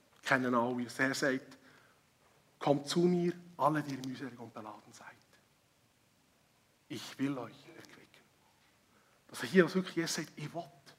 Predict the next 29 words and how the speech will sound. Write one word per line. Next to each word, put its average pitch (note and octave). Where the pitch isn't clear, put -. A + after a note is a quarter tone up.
Das F3
hier F#3
ist -
ganz D#3+
klar D3+
für D#3+
jemanden, D3
der A#2
Sorgen E3
hat, -
Lasten C#3+
auf B2
seinem B2+
Herz, -
Bedrängnis D3
oder D3
was D#3
auch D3+
immer D3+
es -
kann -
sein. D3+
Die C#3
meisten G3
Leute F#3
wissen D#3
eigentlich D3
haargenau, C3
was, -